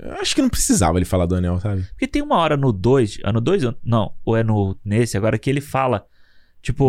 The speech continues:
Speaker 1: No
Speaker 2: ah,
Speaker 1: dois, antes
Speaker 2: é.
Speaker 1: dele entrar em Mirkwood.
Speaker 2: É, tipo, meio que ele,
Speaker 1: É.
Speaker 2: "Ah, como é que você faz isso? Como é que
Speaker 1: É.
Speaker 2: não sei o que e tal?"
Speaker 1: O Bilbo até fala, "Ah, eu tava pensando em te falar um negócio." Aí ele fala, "Que que foi? O que que você quer me falar?"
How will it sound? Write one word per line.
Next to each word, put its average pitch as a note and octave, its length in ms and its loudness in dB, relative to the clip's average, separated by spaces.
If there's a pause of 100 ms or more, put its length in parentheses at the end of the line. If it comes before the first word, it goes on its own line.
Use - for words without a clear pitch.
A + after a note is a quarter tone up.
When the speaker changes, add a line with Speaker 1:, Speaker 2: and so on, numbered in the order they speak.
Speaker 1:
No A2+ 60 6
Speaker 2:
ah, A2+ 60 6
Speaker 1:
dois, A2 260 4
antes C#3 160 4
Speaker 2:
é. D#3 60 6
Speaker 1:
dele C3 120 6
entrar B2+ 220 2
em B2 60 4
Mirkwood. G#2 720 2
Speaker 2:
É, D3 300 4
tipo, - 260 0
meio C#3 240 0
que B2 380 0 (240)
ele, A#2 240 -4 (340)
Speaker 1:
É. F3 80 0
Speaker 2:
"Ah, D3+ 240 4
como F3+ 120 -4
é G3+ 60 -4
que - 80 -8
você A3 140 0 (100)
faz C#3 360 0
isso? C3 320 0
Como B2+ 160 -2
é - 40 0
que - 100 -2
Speaker 1:
É. - 40 -4
Speaker 2:
não D3 60 -6
sei D3 140 -2
o - 20 -10
que C#3+ 300 -2
e B2+ 40 -4
tal?" D3 360 -2
Speaker 1:
O G#2+ 60 0
Bilbo A#2+ 200 4
até C3+ 120 0
fala, C3+ 260 2
"Ah, F3+ 60 2
eu D3+ 80 0
tava C#3+ 240 -2 (300)
pensando C3+ 240 0
em C3+ 40 -2
te - 80 -6
falar C3 160 0
um - 20 2
negócio." A2+ 300 2
Aí G#2+ 40 0
ele G2+ 60 -6
fala, F#2 160 0
"Que - 180 -8
que A#3 100 0
foi? D2 640 0 (340)
O - 40 -16
que - 140 4
que D#3+ 100 2
você A2+ 280 4
quer G#2+ 140 4
me G2+ 120 4
falar?" F#2 500 2